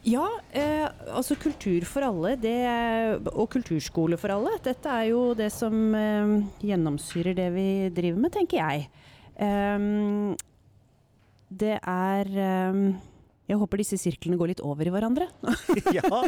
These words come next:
Speaker 2: det gjør det
Speaker 1: De
Speaker 2: også.
Speaker 1: gjør det på,
Speaker 2: Ja, ja.
Speaker 1: gjør de ikke det? Jo. <laughs> Fordi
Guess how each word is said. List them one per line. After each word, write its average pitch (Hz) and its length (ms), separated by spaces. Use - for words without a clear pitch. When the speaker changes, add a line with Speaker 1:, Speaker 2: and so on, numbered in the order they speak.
Speaker 2:
det 277 160
gjør 170 240
det - 100
Speaker 1:
De 160 60
Speaker 2:
også. 285 160
Speaker 1:
gjør 254 320
det 254 80
på, 240 160
Speaker 2:
Ja, 247 160
ja. 240 160
Speaker 1:
gjør 202 120
de 196 120
ikke 214 100
det? 214 160
Jo. 262 120
<laughs> 403 640
Fordi 254 260